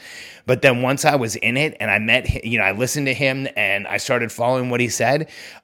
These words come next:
I killed the imposter one day at a time. But I want you to know, I didn't start out that way. I wasn't gifted in public speaking. I worked with one of the greatest coaches in the history of the world.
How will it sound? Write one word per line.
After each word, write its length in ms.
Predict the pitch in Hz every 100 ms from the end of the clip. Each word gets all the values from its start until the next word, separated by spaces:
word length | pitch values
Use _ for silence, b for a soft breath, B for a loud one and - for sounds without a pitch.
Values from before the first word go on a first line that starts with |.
| -
I 160 | 123
killed 340 | 139 - 139 127
the 120 | 127
imposter 460 | 113 131 127 - 127
one 240 | 113 123
day 120 | 117
at 80 | 110
a 40 |
time. 380 | 107 131 156 120
But 80 | 104
I 80 | 113
want 220 | 156 143
you 60 | 120
to 60 |
know, 200 | 135 123
I 100 | 104
didn't 200 | 165 120
start 280 | 92 - 87
out 200 | 113 123
that 180 | 85 78
way. 140 | 82
I 100 | 90
wasn't 380 | 139 151 107 92
gifted 360 | 98 117 - 95
in 120 | 87
public 320 | 107 85 80
speaking. 420 | - 117 113 87
I 140 | 85 139
worked 400 | 123 127 113 104
with 100 | 110
one 220 | 104 113
of 160 | 101 95
the 120 | 117
greatest 420 | 104 110 101 -
coaches 360 | 113 110 - 95
in 140 | 92
the 80 | 92
history 380 | 104 113 - 92
of 80 | 82
the 60 |
world. 360 | 95 123 90